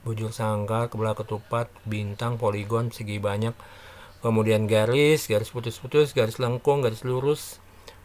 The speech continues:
warna, tekstur, permukaan, ukuran yang sesuai rasio. Nah, yang lebih bagus pakai rasio golden, rasio go-, rasio emas yang dihasilkan dari efek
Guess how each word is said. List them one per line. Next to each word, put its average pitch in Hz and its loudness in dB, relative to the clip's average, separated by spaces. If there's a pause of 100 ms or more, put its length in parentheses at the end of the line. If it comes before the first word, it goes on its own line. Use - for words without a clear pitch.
(140)
warna, 123 4 (640)
tekstur, 139 2 (400)
permukaan, 117 0 (160)
ukuran 147 4
yang 127 0
sesuai 120 -2
rasio. 123 -2 (320)
Nah, 120 -2
yang 117 0
lebih 120 0
bagus 120 0 (440)
pakai 127 0
rasio 113 2
golden, 120 6 (160)
rasio 120 0
go-, 123 -2
rasio 113 -2
emas 123 0
yang 113 0
dihasilkan 117 -2
dari 123 -4 (640)
efek 120 -2